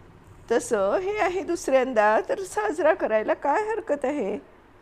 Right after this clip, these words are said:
मग मी ठरवलं की काही सांगायचं नाही तिला. झोपाळा, फुलांची वाडी,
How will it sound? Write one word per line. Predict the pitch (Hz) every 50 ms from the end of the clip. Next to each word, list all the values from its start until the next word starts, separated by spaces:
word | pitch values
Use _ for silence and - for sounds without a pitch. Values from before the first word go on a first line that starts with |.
| - - - - - - - - - - - -
मग | 220 220
मी | 220 180 185 208
ठरवलं | 208 - - 160 165 160 156 139 127 156 156 175 359 415 - - - - - - - - - - - - - - - - - - - -
की | - - 185 170 156 147 165 180 202 427 - - - - - - - - - -
काही | - - 214 - - 240 254 285
सांगायचं | 330 - 359 220 180 160 170 175 190 - 208 190
नाही | 196 196 196 -
तिला. | - 165 - 87 - - - - - - - - - - - - -
झोपाळा, | 254 208 190 - - 190 180 180 180 175 170 170 170 170 175
फुलांची | - - 214 180 180 180 180 175 185 - 185
वाडी, | 165 175 175 175 175 175 170 175 170 170 165 170 180